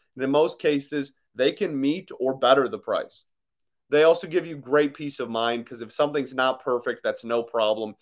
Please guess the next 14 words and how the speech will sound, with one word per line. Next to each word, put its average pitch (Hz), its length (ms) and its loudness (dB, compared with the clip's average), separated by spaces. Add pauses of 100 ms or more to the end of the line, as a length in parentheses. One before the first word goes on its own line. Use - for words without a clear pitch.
(200)
They 131 80 2
have 143 100 6
a 139 80 6
hundred 175 640 -4
percent 139 600 -2
satisfaction 117 880 0
guarantee. 101 640 -6 (340)
So - 160 -8
shop 143 360 6
stress-free 127 760 0 (220)
with 120 200 -12
guaranteed 151 640 0
free 135 240 -6
shipping 117 500 -6